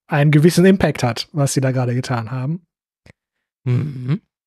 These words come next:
Speaker 1: Was ist CrowdStri-,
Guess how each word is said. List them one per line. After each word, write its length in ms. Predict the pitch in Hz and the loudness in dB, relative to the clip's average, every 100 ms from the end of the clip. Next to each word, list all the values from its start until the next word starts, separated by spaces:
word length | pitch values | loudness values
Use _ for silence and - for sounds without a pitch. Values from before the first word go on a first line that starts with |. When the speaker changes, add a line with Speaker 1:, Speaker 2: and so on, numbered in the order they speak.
| _ _ _ _ _ _ - | _ _ _ _ _ _ -2
Speaker 1:
Was 220 | 156 196 | 2 4
ist 400 | 277 - - - _ - | 4 4 0 -6 _ -2
CrowdStri-, 1000 | 180 196 - - 226 - - - - | 2 2 2 -2 -4 -4 -6 -10 -12